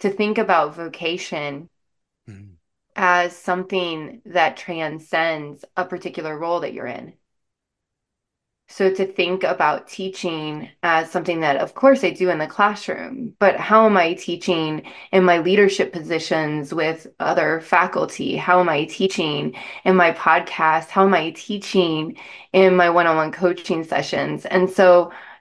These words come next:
Speaker 1: you know, I think that's something that was really inspired by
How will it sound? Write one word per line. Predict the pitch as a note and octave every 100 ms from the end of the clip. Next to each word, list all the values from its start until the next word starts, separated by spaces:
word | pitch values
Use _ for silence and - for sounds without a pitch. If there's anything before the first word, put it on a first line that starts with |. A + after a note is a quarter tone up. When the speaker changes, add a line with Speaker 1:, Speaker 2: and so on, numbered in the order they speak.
| -
Speaker 1:
you | F#3+
know, | F3+
I | E3+ E3+
think | F#3+ F#3
that's | E3+ -
something | F#3 F3+ F3 F3
that | E3 -
was | D#3+ D3+ - -
really | F#3 F3 D#3
inspired | D#3 - - E3 E3+ E3 D3+ D3
by | D3 C#3+ D3+ D#3